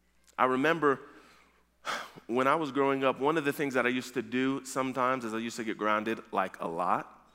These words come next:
And, and so one of the things that we would do is that whenever I would get grounded, I was very smart.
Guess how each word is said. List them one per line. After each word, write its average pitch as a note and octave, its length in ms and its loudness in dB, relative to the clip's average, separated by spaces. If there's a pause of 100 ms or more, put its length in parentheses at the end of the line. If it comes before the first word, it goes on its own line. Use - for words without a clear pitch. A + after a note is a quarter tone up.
(1040)
And, B2+ 260 4
and B2+ 140 -2
so C#3 140 0
one C#3+ 200 4
of D#3+ 80 2
the D3 80 2
things D3+ 240 0
that C3 140 4
we D3 100 2
would C#3 200 0
do D3+ 260 4
is C3 180 0
that B2+ 200 4
whenever D3+ 240 2
I C#3+ 100 8
would C#3+ 160 0
get C#3 160 0
grounded, C#3 480 2
I A#2 120 4
was B2+ 180 -2
very C3+ 240 2
smart. D#3 460 0